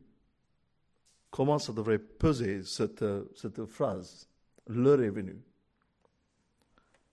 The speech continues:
L'occasion, Jésus sait que sa crucifixion est imminente, donne beaucoup de poids aux paroles de sa prière.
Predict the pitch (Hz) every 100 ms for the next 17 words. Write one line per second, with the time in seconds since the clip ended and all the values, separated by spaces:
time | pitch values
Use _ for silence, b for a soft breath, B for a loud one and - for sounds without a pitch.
0 | _ - 123 156 143 185 180 147 147 165
1 | 180 196 143 - - - - 139 131 123
2 | 120 - 151 151 151 - 160 156 135 147
3 | 185 190 117 117 127 117 139 170 135 113
4 | - B B B _ 160 139 104 113 -
5 | b b b b 117 117 131 135 135 113
6 | 117 - 117 101